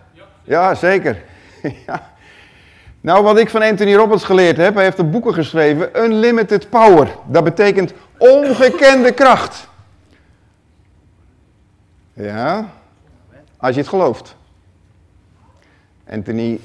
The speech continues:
Robbins, ongelovige, maar die heeft ontdekt dat als ik er maar in geloof, dat er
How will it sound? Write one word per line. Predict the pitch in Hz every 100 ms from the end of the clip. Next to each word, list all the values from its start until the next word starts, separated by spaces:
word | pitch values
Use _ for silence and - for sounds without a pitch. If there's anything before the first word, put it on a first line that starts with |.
| -
Robbins, | 110 135 151 156
ongelovige, | - 127 117 123 123 120 156 214 202
maar | 117 120
die | 123
heeft | 127 147
ontdekt | 139 120 143 302 -
dat | 113 139
als | 135
ik | 131
er | 135
maar | 135 117
in | 123
geloof, | - 131 226 269 - _ _ _ _ _
dat | 120
er | 120